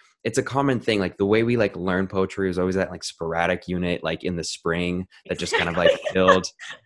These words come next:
Speaker 1: filled the time. There's always some, like, okay, wait, Shel Silverstein, that's a name, right? That's a poetry
Speaker 2: Yes.
Speaker 1: name?
Speaker 2: Very
Speaker 1: Okay.
Speaker 2: much.
Speaker 1: Well, it's, it's all coming back to me now, like,
Speaker 2: <laughs>
Speaker 1: frighteningly. Um, what changed between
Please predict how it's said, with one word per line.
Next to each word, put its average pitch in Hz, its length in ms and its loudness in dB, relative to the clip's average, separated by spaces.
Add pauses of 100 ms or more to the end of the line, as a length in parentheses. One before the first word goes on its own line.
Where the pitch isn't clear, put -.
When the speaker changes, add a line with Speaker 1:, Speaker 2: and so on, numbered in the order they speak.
(120)
Speaker 1:
filled 123 200 6
the 113 80 4
time. 127 480 2
There's 113 180 2
always 110 220 2
some, 107 100 -4
like, 98 400 0 (1080)
okay, - 140 -4
wait, 87 220 0
Shel 110 260 2
Silverstein, 110 720 0
that's 110 180 0
a 110 40 2
name, 95 320 2
right? 98 320 2
That's 104 140 -2
a 104 40 -6
poetry 101 340 -4
Speaker 2:
Yes. 101 80 -4
Speaker 1:
name? 110 260 -6 (360)
Speaker 2:
Very 110 160 0
Speaker 1:
Okay. 101 100 0
Speaker 2:
much. - 60 -14 (400)
Speaker 1:
Well, 104 300 2
it's, - 240 -6
it's 127 260 2
all 131 160 6
coming 139 280 0
back 98 240 0
to 87 100 -10
me 87 100 -4
now, - 280 -6
like, 92 200 -2
Speaker 2:
<laughs> 277 500 0
Speaker 1:
frighteningly. 85 640 -2 (320)
Um, 110 540 2 (400)
what 147 320 0
changed 190 600 0
between 117 640 -4